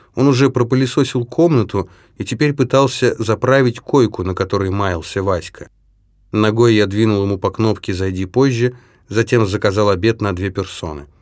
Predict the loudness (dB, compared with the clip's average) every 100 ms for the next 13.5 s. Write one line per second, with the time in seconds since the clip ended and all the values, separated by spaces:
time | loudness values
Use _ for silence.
0 | _ _ _ -18 -4 0 4 4 2 0
1 | 2 0 0 2 2 2 0 0 2 0
2 | 0 0 2 2 4 2 2 0 0 0
3 | 0 2 2 2 0 0 -2 -4 -12 -4
4 | 0 4 4 4 4 2 2 2 2 2
5 | 2 2 0 -8 -20 _ -6 -2 4 4
6 | 4 2 2 2 2 2 4 2 0 -2
7 | 2 2 2 0 -2 -6 -10 -16 _ _
8 | _ _ _ -6 -4 -2 2 4 4 0
9 | -4 0 2 2 -2 0 2 2 -2 -2
10 | -2 -2 -2 0 0 0 -8 -10 -6 -6
11 | -6 -6 -8 -10 _ _ _ _ _ _
12 | 2 2 4 2 2 0 0 -2 -4 -6
13 | -4 -6 -4 -4 -4